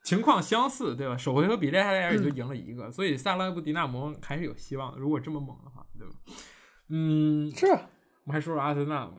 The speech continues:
Speaker 1: 就真的很慌，就这一场，就今天晚上这一场，好吧？如果这个没进的话，那太丢人了，我觉得真的有点丢人。但是阿尔特塔会下课吗？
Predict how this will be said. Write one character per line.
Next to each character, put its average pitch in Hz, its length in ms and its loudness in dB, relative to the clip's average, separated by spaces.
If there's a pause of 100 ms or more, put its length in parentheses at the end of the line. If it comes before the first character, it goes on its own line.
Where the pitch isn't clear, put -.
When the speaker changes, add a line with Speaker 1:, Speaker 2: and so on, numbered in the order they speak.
Speaker 1:
就 156 160 2
真 175 180 2
的 165 100 2
很 123 240 -4
慌， 139 400 -2
就 139 140 -4
这 139 120 -2
一 131 100 -2
场， 113 180 -14
就 143 140 -8
今 147 120 -4
天 143 140 -4
晚 120 80 -8
上 123 100 -14
这 127 80 -12
一 113 60 -12
场， 110 220 -20
好 113 100 -20
吧？ 76 220 -20
如 147 160 -2
果 123 200 -4
这 135 200 -6
个 98 280 -10 (480)
没 131 220 -4
进 165 320 -6
的 120 80 -8
话， 113 180 -12
那 156 120 -10
太 202 180 -10
丢 165 220 -8
人 127 80 -10 (100)
了， 107 140 -20
我 117 80 -20
觉 131 100 -8
得 156 60 -6
真 185 120 -12
的 170 80 -10
有 127 60 -12
点 123 160 -14
丢 - 120 -20
人。 - 120 -20 (720)
但 170 140 -8
是 147 340 -4 (1300)
阿 180 100 0
尔 170 60 2
特 170 120 -2
塔 135 100 -2
会 160 160 -4
下 143 220 -2
课 139 200 -8
吗？ 113 140 -12